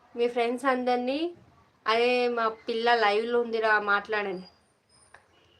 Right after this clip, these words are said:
నిజంగా అంటే ఇప్పుడు నువ్వు లైవ్లోకి తెస్తావా తేవా చెప్పు? హ్మ్? చెప్పు, మీ ఫ్రెండ్స్ని తీసుకొస్తావా?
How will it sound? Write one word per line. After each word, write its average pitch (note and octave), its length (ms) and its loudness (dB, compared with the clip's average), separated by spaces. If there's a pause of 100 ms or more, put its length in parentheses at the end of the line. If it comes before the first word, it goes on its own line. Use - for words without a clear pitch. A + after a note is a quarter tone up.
(540)
నిజంగా G#4+ 520 8
అంటే G#4+ 240 6 (500)
ఇప్పుడు D4+ 240 0
నువ్వు E4 160 2
లైవ్లోకి F4+ 400 8
తెస్తావా F4 460 10
తేవా C#4+ 500 6 (200)
చెప్పు? C#4+ 320 0 (2000)
హ్మ్? A#4+ 200 4 (2750)
చెప్పు, F4 480 2 (1900)
మీ A#3+ 100 -4
ఫ్రెండ్స్ని A#3 460 -2
తీసుకొస్తావా? B3 760 -2